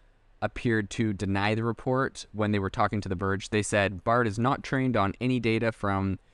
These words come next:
Share G P T or Chat G P T." Um, so essentially what, what this is all is and how, you know, I guess what this, the claim and what gets to the, the bottom of this is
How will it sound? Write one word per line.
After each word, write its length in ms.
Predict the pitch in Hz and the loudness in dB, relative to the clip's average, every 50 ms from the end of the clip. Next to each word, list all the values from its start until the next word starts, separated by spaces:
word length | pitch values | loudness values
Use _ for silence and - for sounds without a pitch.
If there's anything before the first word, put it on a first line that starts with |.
| - - | -20 -14
Share 280 | - - - 139 131 127 | -8 -2 2 2 2 2
G 140 | 127 123 | 2 -2
P 160 | 113 - 127 110 | -2 0 -2 -4
T 220 | - - 120 113 | -2 -2 0 0
or 140 | 104 95 90 | 2 0 0
Chat 240 | - - 123 113 110 | 0 2 0 0 2
G 100 | - 117 | 0 -4
P 140 | 95 113 | -4 -4
T." 420 | 101 - - 107 107 107 104 90 - - - _ _ - _ - _ - | -6 -4 -2 -2 0 0 -2 -2 -4 -8 -18 _ _ -20 _ -20 _ -2
Um, 280 | 104 110 107 107 107 71 | 0 0 2 0 0 -2
so 260 | - - 135 127 - | 0 0 2 2 0
essentially 400 | - 123 - 180 202 196 - 170 | -2 0 0 0 0 2 0 0
what, 180 | 147 135 117 - - | 0 0 0 -2 -6
what 240 | - 110 123 147 143 | -10 -2 0 0 0
this 160 | 127 123 - | 0 -2 -4
is 80 | 120 110 | -2 0
all 220 | 107 104 101 98 | 2 2 2 2
is 340 | - - 101 101 110 110 107 | 0 0 2 2 2 2 0
and 220 | 104 98 98 98 107 | 0 0 0 -2 0
how, 400 | 117 101 101 98 98 95 90 92 - - - - | 0 2 2 2 2 0 -2 -6 -10 -16 -16 -8
you 80 | - 101 | -6 -4
know, 100 | 92 90 | -2 -2
I 60 | 95 | 0
guess 200 | 92 101 95 - | 0 -2 -2 0
what 120 | 104 98 - | -2 -2 -2
this, 160 | 95 92 - | -2 -6 -6
the 160 | - - 101 | -6 -10 -10
claim 380 | - - - 104 98 98 98 98 | -8 -4 -2 -2 0 0 0 0
and 80 | 95 | 0
what 120 | 95 95 92 | 0 0 0
gets 180 | 98 82 - - | -2 -4 -4 -2
to 80 | 110 | -2
the, 140 | 101 95 90 87 - | -2 -2 -2 -4 -8
the 80 | - - | -8 -6
bottom 260 | 85 95 95 98 101 | -2 0 0 0 2
of 80 | 107 107 | 0 0
this 140 | 110 107 - | -2 -2 -2
is 160 | 107 98 | -6 -8